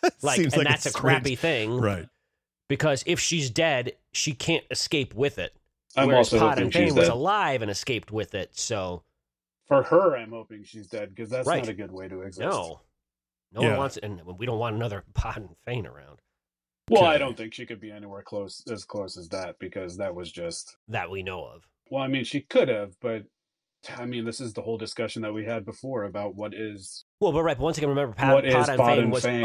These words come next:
Speaker 1: originally a servant of the evil. Like, he was touched by the shadow to begin with. So he had that
Speaker 2: Originally?
Speaker 1: evil, yes. When he came into
Speaker 2: Right.
Speaker 1: there, he was, he was a hound for the
Speaker 2: Right.
Speaker 1: shadow. So he had that evil to begin with,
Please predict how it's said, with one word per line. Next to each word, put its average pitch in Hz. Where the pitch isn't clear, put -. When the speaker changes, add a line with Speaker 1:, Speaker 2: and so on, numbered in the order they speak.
Speaker 1:
originally 135
a 110
servant 123
of 107
the 117
evil. 95
Like, 104
he 123
was 107
touched -
by 104
the 98
shadow 107
to 101
begin 101
with. 98
So 123
he 135
had 123
that 147
Speaker 2:
Originally? 233
Speaker 1:
evil, 120
yes. -
When 120
he 120
came 143
into 127
Speaker 2:
Right. 104
Speaker 1:
there, 110
he 117
was, 117
he -
was 123
a 113
hound 123
for 117
the 101
Speaker 2:
Right. 95
Speaker 1:
shadow. 104
So 151
he 156
had 170
that 147
evil 135
to 113
begin 110
with, 85